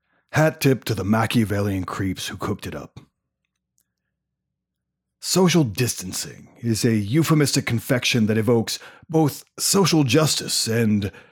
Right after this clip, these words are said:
social responsibility. Perhaps it is going too far to call social distancing a Trojan horse for socialism, or maybe that's exactly what it is.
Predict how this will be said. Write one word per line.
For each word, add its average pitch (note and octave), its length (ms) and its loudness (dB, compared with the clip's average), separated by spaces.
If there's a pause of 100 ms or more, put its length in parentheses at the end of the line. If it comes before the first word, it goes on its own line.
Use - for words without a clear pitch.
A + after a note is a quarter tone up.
social C3 380 2
responsibility. A2+ 840 0 (1300)
Perhaps F#3+ 360 0
it D#3 80 2
is A#2+ 140 2
going B2+ 260 2
too A2 100 -2
far B2+ 320 0
to A2 80 -2
call G#2+ 260 0
social A2 420 -4
distancing G2+ 680 -4
a F#2+ 240 -6 (380)
Trojan C3+ 340 4
horse C#3 320 2
for G#2+ 120 -6
socialism, G2 720 -2 (640)
or B2 360 4
maybe G#2+ 260 2
that's G2+ 240 -2
exactly G2 500 -2
what D#2 180 -10
it D2+ 60 -18
is. - 300 -14